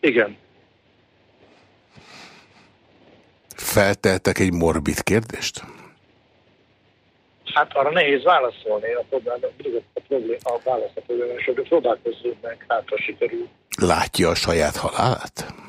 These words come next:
Speaker 2: Én, nekem mindig az jut az eszembe, hogy vannak fényképek, és egyszer csak nem vagyok rajtuk, de ennél sokkal többet nem.
Speaker 1: Igen. Ez nem morbid, ez, ez persze, az ember, vagy nem tudom, az ember, én magam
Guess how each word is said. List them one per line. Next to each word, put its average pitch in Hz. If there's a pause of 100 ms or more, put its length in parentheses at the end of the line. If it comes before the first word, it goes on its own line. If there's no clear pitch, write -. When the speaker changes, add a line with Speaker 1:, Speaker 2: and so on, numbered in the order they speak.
(440)
Speaker 2:
Én, 127
nekem 113
mindig 131
az 104
jut 90
az 87
eszembe, 90
hogy 85
vannak 87
fényképek, 104
és 92
egyszer 85
csak -
nem 80
vagyok 71
rajtuk, -
de 87
ennél 87
sokkal -
többet 80
nem. 80
Speaker 1:
Igen. 123 (600)
Ez 381 (160)
nem 277
morbid, 139
ez, 160
ez - (320)
persze, 117 (180)
az 117
ember, 127 (640)
vagy 156
nem 156
tudom, 135
az 123
ember, 131
én 160
magam 165